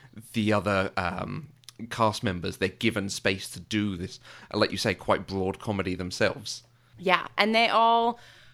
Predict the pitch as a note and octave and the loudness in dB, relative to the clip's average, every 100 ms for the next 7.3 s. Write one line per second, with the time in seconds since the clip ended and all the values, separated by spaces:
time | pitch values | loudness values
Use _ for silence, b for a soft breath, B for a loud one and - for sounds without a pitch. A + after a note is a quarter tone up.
0 | b G#3+ G#3 G3+ F3+ F3+ F3+ E3+ F3 D#3+ | b 0 4 2 2 -4 -4 -2 -2 -2
1 | D#3 - D4 C#4 - A#3 G#3 F#3+ E3 D#3+ | -2 0 2 4 4 2 2 2 2 2
2 | D#3 D#3 D3+ D#3 E3 D3+ C#3+ - F3+ F3+ | 0 0 -2 -4 -6 -6 -6 -2 0 0
3 | F3+ E3 D#3+ D#3+ D#3 D3 C3+ C3+ - b | 0 0 2 0 -2 -6 -4 -6 -8 b
4 | b b b b - G3 B3 A#3 C#3+ G3 | b b b b 4 6 10 12 12 10
5 | G#3+ E4 B3 A#3+ A#3 G3+ F#3 E3+ D#3+ E3 | 6 6 6 6 4 4 4 2 0 -4
6 | D#3 D3 D3+ E3 E3+ E3 D#3+ D3+ D#3+ - | -2 -2 -2 -4 -6 -4 -8 -6 -6 -2
7 | D#3 C#3 | -2 -2